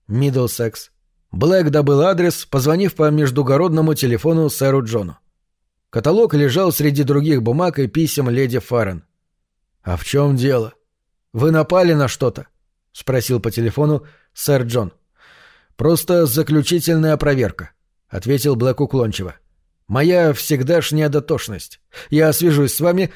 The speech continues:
в самое ближайшее время". Он отправился на свидание с управляющим фирмой и на этот раз не стал маскироваться. Он вручил управляющему свою карточку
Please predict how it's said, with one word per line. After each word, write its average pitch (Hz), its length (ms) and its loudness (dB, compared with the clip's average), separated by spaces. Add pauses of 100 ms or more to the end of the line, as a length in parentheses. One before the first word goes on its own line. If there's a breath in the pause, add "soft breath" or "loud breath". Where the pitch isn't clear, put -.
в - 80 -12
самое 160 400 2
ближайшее 123 640 0
время". 98 320 -8 (680)
Он 190 200 0
отправился 170 580 0
на 147 140 2
свидание 151 480 2
с - 80 -2
управляющим 127 760 0
фирмой 170 460 -2 (320)
и 117 80 -4
на 160 120 2
этот 196 220 0
раз 190 220 0
не 160 180 2
стал - 220 0
маскироваться. 135 760 -4 (580)
Он 143 180 2
вручил 165 400 2
управляющему 147 720 0
свою 123 240 -2
карточку 165 580 -2